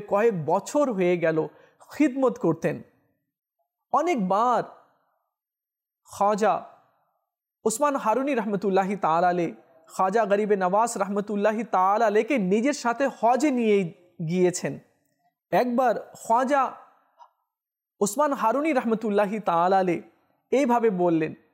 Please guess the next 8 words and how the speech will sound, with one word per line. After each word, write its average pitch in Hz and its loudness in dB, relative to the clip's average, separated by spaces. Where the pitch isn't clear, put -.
কি, 269 2
"আমার 262 2
হাসান 339 0
আছে 262 0
না, 320 0
খাজা 214 2
হাসান, 320 -2
ইনি 294 2